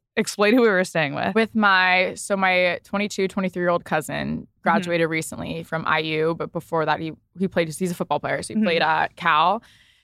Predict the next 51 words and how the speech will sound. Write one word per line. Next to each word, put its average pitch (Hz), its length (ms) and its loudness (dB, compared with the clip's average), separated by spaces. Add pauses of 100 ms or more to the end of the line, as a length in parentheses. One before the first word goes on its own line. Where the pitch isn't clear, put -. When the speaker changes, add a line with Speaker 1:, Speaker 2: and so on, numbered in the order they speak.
(120)
Speaker 2:
So 233 100 4
it - 20 6
was 233 140 2
him 247 300 4
and 254 80 6
his 233 200 4
best 180 320 0
buddy, 160 460 0
and 185 180 2
then 175 240 2
a 175 40 2
Speaker 1:
Yes. 170 60 0
Speaker 2:
bunch 185 200 -2
of 196 60 -8
these 175 160 -4
girls 165 640 2
that 156 200 2
went 165 140 -2
to 170 40 -8
Cal 160 240 0
Poly 160 440 2
that 151 140 -4
they're 156 120 -4
friends 151 300 -4
with. 151 280 -2
They're, - 180 -4
they're 190 160 0
Speaker 1:
All 185 180 4
Speaker 2:
all 202 80 4
Speaker 1:
young. 185 100 2
Speaker 2:
twenty-two-year-old, 165 960 2
Speaker 1:
Yeah. - 20 -4
Speaker 2:
like, 151 200 0 (440)
beer 233 240 4
pong. 190 840 4
Speaker 1:
Mm-hmm. 214 380 0 (300)
So - 220 -2
Speaker 2:
I - 60 0
Speaker 1:
cute. 151 320 -2
Speaker 2:
can't 220 160 2
describe 196 320 0
everything 185 360 0
that 185 100 2
was 185 120 0
going 185 260 2
on, 180 440 2
but 190 100 6
Speaker 1:
Yeah. 160 460 4
Speaker 2:
it 233 100 2
was 214 260 2
just 269 220 -2